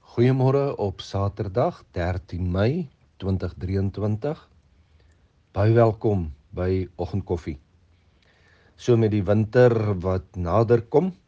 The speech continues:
is 'n lekker beker warm koffie in die oggend met 'n beskuit daarmee saam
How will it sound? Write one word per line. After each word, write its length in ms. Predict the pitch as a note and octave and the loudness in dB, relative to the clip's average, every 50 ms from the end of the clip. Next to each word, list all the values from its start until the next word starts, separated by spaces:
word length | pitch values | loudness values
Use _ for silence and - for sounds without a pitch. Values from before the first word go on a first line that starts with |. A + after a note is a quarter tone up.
| _ _ _ _ _ _ _ _ _ _ _ _ _ _ _ _ _ _ - | _ _ _ _ _ _ _ _ _ _ _ _ _ _ _ _ _ _ -6
is 220 | F#2 F2+ - - F#2+ | -6 -6 -4 -2 -2
'n 240 | F2+ F2+ E2+ E2 D2+ - _ _ _ _ _ _ _ _ _ _ _ _ _ _ _ _ _ - | 0 0 -2 -4 -8 -14 _ _ _ _ _ _ _ _ _ _ _ _ _ _ _ _ _ -2
lekker 380 | G#2 A2 - - A#2 G#2+ G#2 F2 | -2 0 2 2 2 2 2 0
beker 640 | C#2+ C2+ G2+ G2+ G#2 G2+ - - G#2+ G2+ F#2 F2 D2+ - - - - _ _ _ _ _ _ _ _ _ _ _ _ _ | -2 0 2 2 2 2 2 0 0 0 0 -2 -6 -10 -16 -20 -20 _ _ _ _ _ _ _ _ _ _ _ _ _
warm 400 | D#2 D#2 D2 G#2 A#2+ C3 B2 B2 A#2 - | -10 0 2 4 6 6 6 4 2 2
koffie 380 | - C3+ C#3 - - C#3+ C3+ - | 4 2 2 2 0 -4 -4 -2
in 160 | A#2+ B2+ B2 | -2 -4 -2
die 80 | - | 0
oggend 420 | - B2+ - - D#3 D3+ C3 - - | 0 0 2 2 2 0 0 -2 -8
met 180 | F#2+ F2 - | -8 -8 -8
'n 60 | D#2+ D2+ | -10 -12
beskuit 520 | E2 D#2+ - - - - A#2+ C#3 B2+ A#2 | -12 -12 -12 -8 -4 -2 -2 -2 -2 0
daarmee 380 | B2 A#2 A#2 A#2 B2 B2 A#2+ A2+ | 0 0 0 0 0 -2 -2 -4
saam 380 | - - B2+ C3+ D3 D3+ C#3 | -2 -2 0 0 0 -2 -4